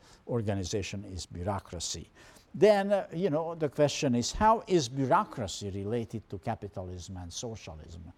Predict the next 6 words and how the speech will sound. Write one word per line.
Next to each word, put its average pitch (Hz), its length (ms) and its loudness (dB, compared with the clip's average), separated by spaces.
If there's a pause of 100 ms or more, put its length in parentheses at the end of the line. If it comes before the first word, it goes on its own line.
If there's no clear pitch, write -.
(280)
Is 135 220 -2
really 147 340 0
capitalism 120 800 -2
a 101 60 -4
bureaucratic 110 800 -4
organization? 110 880 -2